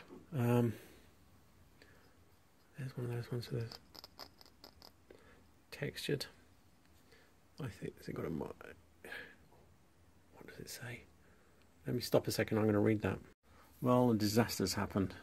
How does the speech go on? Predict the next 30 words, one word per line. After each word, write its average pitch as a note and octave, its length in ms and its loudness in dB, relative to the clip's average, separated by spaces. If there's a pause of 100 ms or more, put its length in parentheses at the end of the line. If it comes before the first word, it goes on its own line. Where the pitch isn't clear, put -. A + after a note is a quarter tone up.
so - 180 -2
I G#2 100 2
have G#2 140 -2 (140)
no A#2 240 4
idea G2 300 0
now. F#2 280 2 (360)
So - 140 -16 (260)
these D3 300 12
ones, G2 420 4 (1300)
yeah, G2 320 4 (1300)
these D3 180 10
are B2+ 40 12
not F2+ 140 6
Belgium. F#2 440 2 (340)
These C#3 220 8
are C3 40 8
made B2 360 6
in B2 100 6
France. G2+ 360 2
They've F2+ 100 -2
got G2+ 160 2
"Made B2+ 340 6
in A#2+ 100 2
France" G2 320 2
written - 160 0
underneath F#2 380 6
them. A2+ 240 4 (1400)
And G#2+ 400 4 (840)
these C#3 340 10
ones, F#2+ 400 4